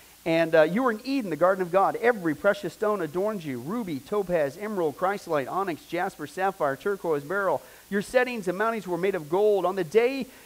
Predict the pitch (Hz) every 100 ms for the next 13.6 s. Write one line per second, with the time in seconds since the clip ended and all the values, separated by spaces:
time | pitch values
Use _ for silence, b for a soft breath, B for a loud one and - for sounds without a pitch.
0 | B 214 226 202 214 233 220 185 190 185
1 | 185 185 165 208 226 165 220 226 185 175
2 | 214 294 220 185 175 170 160 190 233 233
3 | 190 - 226 196 196 190 - 185 190 -
4 | 220 196 202 190 165 220 320 285 165 131
5 | B B 240 269 233 - 359 381 392 392
6 | 359 302 220 285 370 254 165 196 233 254
7 | 294 294 269 247 254 247 240 294 262 220
8 | 440 294 220 349 427 311 - 247 220 B
9 | B 226 220 247 269 - 247 208 180 143
10 | 208 269 294 285 240 240 208 - 220 247
11 | 254 254 - 254 233 190 208 285 330 -
12 | - - - - - - - - 233 294
13 | 233 302 254 214 170